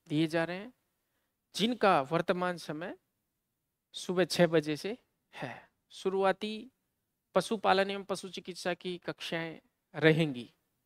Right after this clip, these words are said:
और इसमें कुछ डाउट सेशंस भी आपके लिए रखे जाएंगे। नियमित रूप से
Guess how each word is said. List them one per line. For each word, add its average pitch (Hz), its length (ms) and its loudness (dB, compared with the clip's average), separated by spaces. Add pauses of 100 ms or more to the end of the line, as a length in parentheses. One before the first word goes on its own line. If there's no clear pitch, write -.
(1000)
और 208 320 6
इसमें 226 340 -2
कुछ - 460 -6 (400)
डाउट 170 340 4
सेशंस 175 520 -4
भी 202 120 -2
आपके 175 300 0
लिए 180 320 -4
रखे 156 320 0
जाएंगे। 160 460 -4 (580)
नियमित 185 400 -4
रूप 202 140 -8
से 240 300 -10